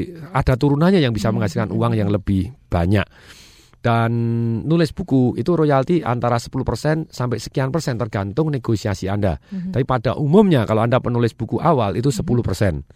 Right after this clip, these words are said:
Speaker 1: Kalau saya bisa nanti cetakan kedua jadi sebelas persen, jadi dua belas persen. Jadi kalau terbukti laris laku sekian berarti nanti jadi sekian persen, Anda bisa negosiasi. Nah, memang tergantung siapa yang mau. Banyak yang baru nulis itu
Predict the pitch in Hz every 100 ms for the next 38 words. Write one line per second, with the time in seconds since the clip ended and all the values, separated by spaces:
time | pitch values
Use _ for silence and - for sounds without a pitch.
0 | _ _ _ _ 95 110 143 117 135 104
1 | 110 135 123 123 127 123 143 120 98 104
2 | 110 107 139 117 98 104 107 107 101 107
3 | 139 135 120 - - 101 92 104 101 107
4 | 107 113 113 117 123 110 110 120 131 135
5 | 110 98 110 107 113 101 113 - - -
6 | 123 120 110 110 143 - 117 120 113 110
7 | 104 _ _ - 101 104 90 98 85 98
8 | 69 _ _ _ _ _ - 98 90 82
9 | 73 - - 110 165 170 - 120 107 139
10 | 156 98 - - 110 123 117 101 101 90
11 | - _ _ _ - 104 120 139 135 117
12 | 110 117 139 233 156 - 123 185 190